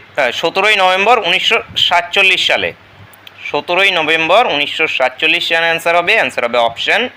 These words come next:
বি এরটা। নেক্সট কোশ্চেন, গণপরিষদে কবে ভারতীয় জাতীয় পতাকা গৃহীত হয়? জাতীয় পতাকা গ্রহণ হয়েছিল বাইশে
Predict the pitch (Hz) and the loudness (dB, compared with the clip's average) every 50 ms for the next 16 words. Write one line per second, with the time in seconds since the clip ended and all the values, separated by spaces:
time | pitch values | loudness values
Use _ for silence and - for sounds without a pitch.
0 | - - - - - - - - - - - - 123 113 117 143 165 170 170 - | -20 -20 -20 -20 -20 -20 -20 -20 -20 -20 -18 -18 -16 -8 -2 0 2 2 2 0
1 | - - - 120 98 87 - - - - - - - - - - - - - - | -2 -4 -2 -2 -2 -2 -8 -16 -20 -20 -20 -20 -20 -20 -20 -20 -20 -20 -20 -20
2 | - - - - - - - - - - - 160 175 180 - - - 180 165 - | -20 -20 -20 -20 -20 -20 -20 -20 -20 -10 -2 -2 -2 -2 -2 -2 0 0 0 0
3 | - 151 113 92 85 - - - - - - - - - - - - - - - | 0 0 -2 -2 -4 -10 -18 -20 -20 -20 -20 -20 -20 -20 -20 -20 -20 -20 -20 -20
4 | - - - - - - 117 113 127 143 170 190 190 208 190 185 208 208 208 208 | -20 -20 -20 -20 -20 -12 0 2 2 2 4 2 2 0 2 2 2 2 2 4
5 | - 190 196 214 214 170 165 156 - 190 185 156 127 139 139 147 185 190 196 190 | 4 4 4 4 4 2 2 2 2 2 0 2 4 2 2 2 2 0 0 2
6 | 180 180 180 185 185 196 190 156 139 147 156 160 - 175 165 180 190 214 262 285 | 2 2 4 4 4 4 2 2 0 0 2 2 2 2 4 4 4 4 2 -2
7 | - - - - - - - - - - - - - - - - - - - - | -8 -18 -20 -20 -20 -20 -20 -20 -20 -20 -20 -20 -20 -20 -20 -20 -20 -20 -20 -20
8 | - - - - - - - - - - - - - - - - - 117 120 127 | -20 -20 -20 -20 -20 -20 -20 -20 -20 -20 -20 -20 -20 -20 -20 -10 -2 0 0 2
9 | - 147 151 165 151 156 160 160 165 170 170 165 147 156 165 165 160 165 165 170 | 2 2 0 0 0 0 0 2 4 4 4 2 2 0 0 0 0 0 0 0
10 | 156 - 175 202 220 185 107 92 120 113 120 135 147 147 - - 190 220 269 285 | 0 0 0 0 0 0 -2 -2 0 2 2 2 0 0 0 2 4 4 2 0